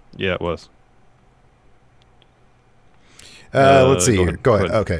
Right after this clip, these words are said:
Speaker 2: Okay. Uh, Christopher Appersod. Uh, when Michael Cole brought up Bayley losing in her hometown, did you see Bayley broke character <laughs> when he said that?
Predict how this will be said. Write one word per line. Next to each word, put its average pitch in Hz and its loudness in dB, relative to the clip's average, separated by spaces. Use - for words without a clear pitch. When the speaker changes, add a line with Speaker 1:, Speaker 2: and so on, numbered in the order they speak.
Speaker 2:
Okay. - -10
Uh, 104 2
Christopher 135 -2
Appersod. 95 0
Uh, 120 2
when 131 -2
Michael 202 2
Cole 214 4
brought 180 4
up 156 2
Bayley 170 4
losing 151 2
in 143 0
her 127 2
hometown, 131 0
did 127 -2
you 123 -4
see 143 0
Bayley 120 2
broke 120 0
character 135 0
<laughs> 120 2
when 117 0
he 110 0
said 123 0
that? 120 2